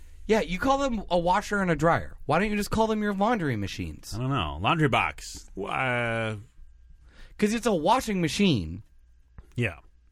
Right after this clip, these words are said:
Speaker 2: It does wash. It's a machine that washes.
Speaker 1: Yeah. And then a dryer. But then why is it just a washer when you say the two together? Washer and dryer.
Speaker 3: I feel like because
Speaker 1: Why isn't it a, why isn't it just a laundry machine?
Speaker 3: I think dryer wasn't, like, a specific,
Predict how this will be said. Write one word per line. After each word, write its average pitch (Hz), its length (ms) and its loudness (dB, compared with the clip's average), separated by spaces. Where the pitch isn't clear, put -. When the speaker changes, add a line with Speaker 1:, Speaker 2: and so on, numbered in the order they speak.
Speaker 2:
It 95 100 -8
does 107 220 -2
wash. 87 360 -4
It's 82 160 -8
a 95 40 -6
machine 92 320 -6
that 90 120 -6
washes. 71 380 -10
Speaker 1:
Yeah. 135 240 2
And 180 140 2
then 180 100 2
a 160 40 0
dryer. 147 520 0
But 175 160 4
then 196 220 2
why 180 200 4
is 175 120 -2
it 170 80 -2
just 160 200 0
a 135 60 6
washer 131 480 0
when 107 140 -2
you 98 80 -2
say 127 180 0
the 98 100 -4
two 120 180 2
together? 101 400 -2
Washer 123 420 0
and 95 120 -6
dryer. 117 260 0
Speaker 3:
I 160 80 0
feel 262 320 0
like 135 400 2
because 131 280 0
Speaker 1:
Why 147 160 4
isn't 120 200 0
it 185 100 2
a, 185 380 2
why 160 280 0
isn't 175 180 -2
it 170 80 -6
just 185 160 -4
a 196 40 -4
laundry 202 380 2
machine? 98 340 -6
Speaker 3:
I 147 80 2
think 170 220 -2
dryer 135 720 0
wasn't, 117 360 -4
like, 110 260 -2
a 95 180 -2
specific, - 1080 -4